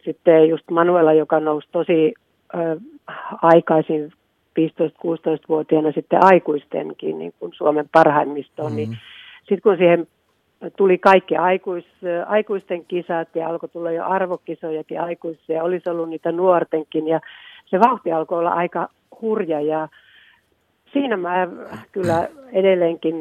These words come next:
Speaker 1: ö, olen sitä mieltä, että mäkin olin liian lepsu niin kuin hillitsemään, taikka ehkä lähdin siihen intoon mukaan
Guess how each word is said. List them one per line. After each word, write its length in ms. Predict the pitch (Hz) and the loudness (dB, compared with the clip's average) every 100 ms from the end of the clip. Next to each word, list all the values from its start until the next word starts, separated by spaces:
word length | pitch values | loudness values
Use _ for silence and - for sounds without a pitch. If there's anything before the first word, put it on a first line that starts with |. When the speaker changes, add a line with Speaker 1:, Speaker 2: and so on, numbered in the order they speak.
| 156 | -4
Speaker 1:
ö, 340 | 156 156 190 - 165 - | -4 -4 -6 -10 -20 -12
olen 220 | 185 160 | -6 -6
sitä 220 | 156 - 170 | -6 -2 0
mieltä, 260 | 156 147 | 0 0
että 160 | 151 170 | -2 -2
mäkin 280 | 156 170 147 | -2 0 2
olin 360 | 147 147 151 - _ _ | 2 0 -6 -10 _ _
liian 600 | 170 170 156 151 151 151 - - - - - - _ 208 | 2 6 6 4 -4 -8 -10 -20 -20 -20 -20 -20 _ -4
lepsu 420 | 180 185 180 - | 6 6 4 -4
niin 160 | 156 147 | -6 -6
kuin 140 | - | 0
hillitsemään, 760 | 170 185 156 156 - 147 151 180 | 2 4 2 -2 -4 -4 -2 2
taikka 260 | 277 262 - | 2 4 4
ehkä 300 | 226 220 233 | 4 4 2
lähdin 360 | 226 220 196 196 | 2 2 -4 -2
siihen 200 | 196 190 | -6 -4
intoon 420 | 190 175 151 147 | -6 -8 -10 -12
mukaan 460 | 139 - - - | -14 -16 -12 -12